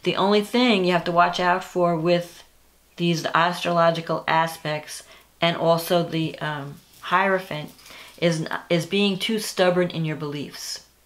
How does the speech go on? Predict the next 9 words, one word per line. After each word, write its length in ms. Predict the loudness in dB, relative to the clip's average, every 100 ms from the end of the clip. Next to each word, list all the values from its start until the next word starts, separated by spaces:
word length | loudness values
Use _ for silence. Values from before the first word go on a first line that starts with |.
| _ _ _ -20 -20 -18 -6
You 80 | -4
know, 140 | -4
because 260 | -4 -6 -4
a 40 |
lot 160 | 0 0
of 60 |
times 320 | 0 -2 -2 -4
people 320 | -6 -4 -6 -6
really, 340 | -4 -2 -2